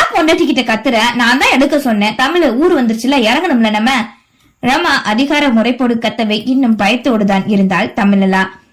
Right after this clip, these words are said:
அவர்கள் கூறினால், "உனக்கு எங்க போச்சு அறிவு?" என்று தன்னைத்தானே திட்டிக் கொண்டு அமர்ந்திருக்க தமிழ்நாவின் வீட்டின் முன் வந்து நின்றனர். முதலில் பெண்கள் இருவரும் இறங்கிவிட இவனும் இறங்க போக, "சாரி."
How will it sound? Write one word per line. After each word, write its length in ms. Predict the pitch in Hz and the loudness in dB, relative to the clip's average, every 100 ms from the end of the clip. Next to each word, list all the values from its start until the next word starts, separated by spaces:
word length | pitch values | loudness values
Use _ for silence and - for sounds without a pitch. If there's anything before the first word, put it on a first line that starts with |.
| _ _ | _ _
அவர்கள் 460 | 269 302 311 311 | -2 0 2 0
கூறினால், 540 | 302 370 370 262 247 269 | 0 0 2 0 -2 -4
"உனக்கு 320 | 247 277 294 | -2 -2 0
எங்க 180 | 311 359 | -2 -2
போச்சு 320 | 403 330 294 | -2 -2 0
அறிவு?" 500 | 254 247 302 240 - - _ _ _ | 0 2 2 0 -4 -14 _ _ _
என்று 420 | 277 302 240 240 | -2 0 0 -2
தன்னைத்தானே 640 | 262 247 302 311 330 330 | 0 0 0 -2 -2 -2
திட்டிக் 360 | 269 247 247 277 | -2 -2 -2 -2
கொண்டு 280 | 277 240 233 | 0 0 0
அமர்ந்திருக்க 680 | 208 240 277 311 311 262 | -2 0 0 0 0 -2
தமிழ்நாவின் 680 | 233 262 294 320 254 220 208 | -2 -2 -2 0 0 0 0
வீட்டின் 300 | 202 233 240 | 0 0 0
முன் 180 | 202 208 | 0 0
வந்து 260 | 220 196 202 | 2 2 2
நின்றனர். 600 | 196 190 180 196 294 - _ _ _ | 0 0 -2 -2 -4 -8 _ _ _
முதலில் 400 | 311 339 330 302 | -4 0 0 0
பெண்கள் 400 | 311 320 339 320 | 0 0 0 2
இருவரும் 440 | 254 277 262 254 226 | 2 2 2 0 0
இறங்கிவிட 460 | 233 254 262 226 202 - | 0 0 0 0 -2 -2
இவனும் 420 | 294 320 262 226 | 0 0 0 0
இறங்க 300 | 226 233 247 | -2 -2 -2
போக, 460 | 233 214 226 233 240 _ - _ | -4 -6 -4 -4 -6 _ -20 _
"சாரி." 760 | - 240 226 277 247 277 285 | -8 -2 0 2 2 0 -4